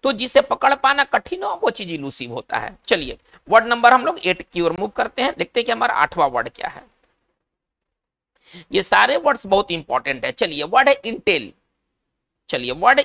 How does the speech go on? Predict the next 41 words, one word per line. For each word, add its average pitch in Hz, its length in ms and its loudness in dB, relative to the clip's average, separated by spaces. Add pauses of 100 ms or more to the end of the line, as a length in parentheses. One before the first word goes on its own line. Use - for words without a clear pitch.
इंटेल, 170 400 -4 (100)
इंटेल 269 340 -6
का 202 160 4
मतलब 156 360 -4
क्या 139 120 2
होता 135 180 -2
है? 139 80 -6
देखिए, 113 320 -8 (400)
यदि 220 280 -2
कोई 240 280 0
चीज 170 320 -8
यदि 196 200 -2
इंटेल 233 440 2
करता 175 400 2
है, 123 280 2 (540)
देखिए 147 220 -4
ये 160 220 -4
जो 175 140 -4
इलूसिव 180 460 -8
है 302 60 0
ना, 311 120 -6
ये 135 200 -10
एडजेक्टिव - 520 -8
है। - 100 -20 (1120)
चलिए, - 300 -14
पिछला 165 280 -6
वाला 165 180 -4
भी 156 120 -10
देख 160 200 -10
लेते 170 240 -10
हैं, 214 240 -6
ये 156 140 -4
जो 156 140 -6
इलिसिट 160 480 -10
था - 80 0
वर्ब - 380 -8
था, - 40 -6
ठीक - 260 -12
है, 135 60 -8
ओके। 127 340 -8 (540)
चलिए, 113 320 -4